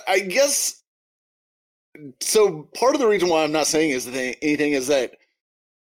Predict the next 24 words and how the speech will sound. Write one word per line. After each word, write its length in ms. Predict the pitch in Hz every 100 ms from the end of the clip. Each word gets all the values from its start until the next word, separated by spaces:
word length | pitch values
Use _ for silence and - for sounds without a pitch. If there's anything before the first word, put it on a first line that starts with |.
| _
it's 160 | 165 156 -
all 220 | 180 233
conjecture. 800 | 233 196 165 151 127 - 120 123
It's 140 | 131
all 160 | 147 151
speculation 800 | - 165 151 131 110 101 - 104
at 120 | 95
this 140 | 98
point. 460 | - 101 95 95 101
It's, 220 | 113 -
you 260 | 139 135 139
know, 120 | 127
there's 260 | 123 117 117
mixed 380 | 127 139 -
reporting, 920 | 170 - 127 120 120 120 120 117 117
all 140 | 113 113
this 200 | 120 127
other 220 | 113 110
stuff. 520 | - - 110 104 107
There's 340 | 120 131 135 -
trends 640 | - - 240 240 220 196
in 140 | 151 151
the 100 | 135
reporting 720 | 127 123 123 117 110 113